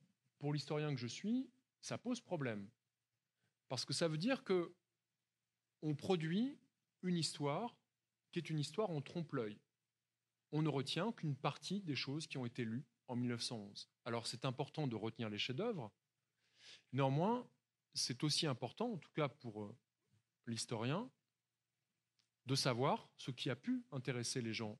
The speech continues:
à l'époque. Alors Fantomas, c'est un cas un peu plus facile que les autres parce que il a plu aux avant-gardes très tôt, il plaît à Apollinaire, il plaît à Magritte, il plaît à Juan Gris. Autrement dit,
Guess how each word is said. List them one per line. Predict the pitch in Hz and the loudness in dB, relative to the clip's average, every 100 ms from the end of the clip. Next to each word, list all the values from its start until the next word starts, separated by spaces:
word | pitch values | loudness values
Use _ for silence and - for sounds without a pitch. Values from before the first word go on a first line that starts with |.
| - | -8
à | 104 | -6
l'époque. | 98 - _ - _ _ _ _ _ _ _ _ _ _ - - - - - - - | -6 -10 _ -20 _ _ _ _ _ _ _ _ _ _ -14 -14 -14 -20 -20 -14 -4
Alors | 127 | 0
Fantomas, | 208 185 208 233 | 0 2 2 2
c'est | - 165 | 0 0
un | 175 | 0
cas | 156 185 170 - | 2 4 4 2
un | 131 | -2
peu | 123 | -2
plus | 120 135 | -2 0
facile | 143 135 156 131 | 2 2 0 -2
que | 120 | 0
les | 123 135 | 0 0
autres | 233 - | -2 -4
parce | 143 120 | -6 -6
que | - 156 143 - _ _ - | 0 0 0 -6 _ _ -2
il | 139 | 2
a | 131 | 2
plu | - 175 | 2 2
aux | 143 113 | 2 2
avant-gardes | 110 117 127 190 233 131 | 0 2 2 2 0 -2
très | - 123 | -4 -6
tôt, | - 170 233 - _ _ _ - | 2 2 0 -6 _ _ _ -18
il | - | -16
plaît | - 156 160 127 - | 0 4 4 0 -8
à | - | -4
Apollinaire, | 107 120 113 127 143 170 214 - _ _ _ _ | -4 0 0 2 2 2 0 -6 _ _ _ _
il | - | -14
plaît | - 147 156 156 143 - | -4 2 2 2 0 -6
à | 104 | -4
Magritte, | 123 120 147 196 180 - - - | -2 -2 -2 -2 -4 -14 -16 -14
il | |
plaît | - - 156 | -12 -2 0
à | 120 | 0
Juan | 123 120 | -2 -2
Gris. | 117 180 220 - - - _ _ _ | 0 -2 -2 -6 -12 -20 _ _ _
Autrement | 147 - 131 131 | -4 -2 0 0
dit, | 143 220 208 | 2 2 0